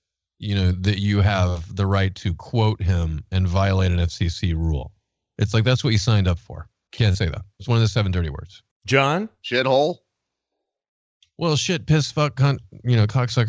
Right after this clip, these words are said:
Speaker 1: motherfucker, tits. I mean, those are the, you know, words.
Speaker 3: No, I was
Speaker 1: You
Speaker 3: just
Speaker 1: can't
Speaker 3: curious about that when I saw it everywhere, and I thought, "Wait a minute, uh, uh, your hand's still tied in radio? I haven't been involved in radio in a while. I didn't know. I didn't know if that was okay." You could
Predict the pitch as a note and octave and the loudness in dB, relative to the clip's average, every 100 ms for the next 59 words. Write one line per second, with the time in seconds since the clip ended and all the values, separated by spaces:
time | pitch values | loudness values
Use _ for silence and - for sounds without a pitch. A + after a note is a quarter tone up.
0 | A2+ A2+ A2 A#2 G2+ F#2 C#3 C#3 G#2+ G2 | 4 4 2 2 0 0 -2 0 2 4
1 | G#2 G#2 G2+ F#2 - - G#2 F2+ F#2 G#2+ | 4 4 2 0 -4 0 2 4 4 4
2 | B2 D#2 E2 - _ - B2+ A#2+ A#2 A2 | 2 0 -6 -10 _ 2 2 2 0 0
3 | C3 B2 G2+ D#2 D#2 C#2+ D#2 D2+ D2 - | -2 -2 -2 -2 -2 -2 -4 -4 -6 -6
4 | G2+ E2+ C#2+ C#2+ D2 D2+ D2 D2+ E2+ D#2+ | -6 -4 -4 -4 -2 -2 -2 -4 -4 -4
5 | A#2 D2+ C#2 C#2 D2+ D2+ D2 C#2+ D2 C#2 | -4 -4 -6 -4 -4 -2 -2 -4 -6 -8
6 | C2+ D2+ C#2+ D2 D#2 E2 D#2+ G2+ E2 F#2 | -6 -6 -4 -2 0 0 -2 -2 -2 0
7 | F2 D#2+ E2+ F#2+ G2+ A2 A2+ E2 D#2 D2+ | 0 0 2 2 2 0 0 0 -2 -2
8 | D#2+ D2+ F2+ F#2+ B2+ D#2 C#2+ C2+ C#2 C2 | -4 -2 -2 -2 -2 -2 -2 -2 -4 -4
9 | C#2 C#2 C#2 C2+ D2 E2+ F#2+ G2+ A#2 C#3 | -4 -2 -2 -2 0 0 2 0 0 -2
10 | D2+ C2 E2 F#2 F#2 F#2 G2+ F#2 G2+ G#2+ | -4 -4 -4 -2 0 0 0 -2 0 0
11 | G2+ A#2 A2+ A#2+ A#2 - G#2+ | 2 0 0 -2 -6 -8 -12